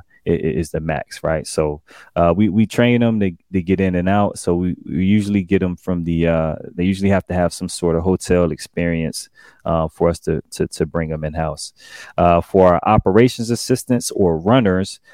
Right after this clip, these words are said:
uh, those individuals are, um, basically going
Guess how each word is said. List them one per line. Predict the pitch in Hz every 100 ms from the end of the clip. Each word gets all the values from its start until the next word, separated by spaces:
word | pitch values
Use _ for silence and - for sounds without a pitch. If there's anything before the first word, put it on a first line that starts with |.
| - -
uh, | 90
those | 85 113 120
individuals | - 110 104 90 101 95 95 92 90 -
are, | 87 85 80 78 _ -
um, | 82 76 67 - _ _ _ - -
basically | 151 - - 123
going | 104 113 110